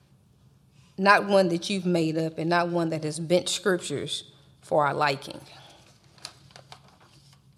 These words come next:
And I've recently heard, like, these two messages that have completely changed me forever, changed the way I look at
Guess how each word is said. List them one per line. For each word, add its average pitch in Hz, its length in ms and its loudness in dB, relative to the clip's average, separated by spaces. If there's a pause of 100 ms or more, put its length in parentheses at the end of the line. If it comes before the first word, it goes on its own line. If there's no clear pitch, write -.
(520)
And 220 140 6
I've 185 240 6
recently 240 580 0
heard, 175 540 0
like, 165 220 -4
these 165 180 -6
two - 240 -6
messages 175 600 -2
that 165 280 -4 (380)
have 180 240 4
completely 180 640 -4 (360)
changed 180 680 0 (680)
me 185 200 0
forever, 160 600 -2 (480)
changed 202 440 0
the 180 80 -2
way 180 180 4
I 156 80 2
look 170 260 0
at 151 360 0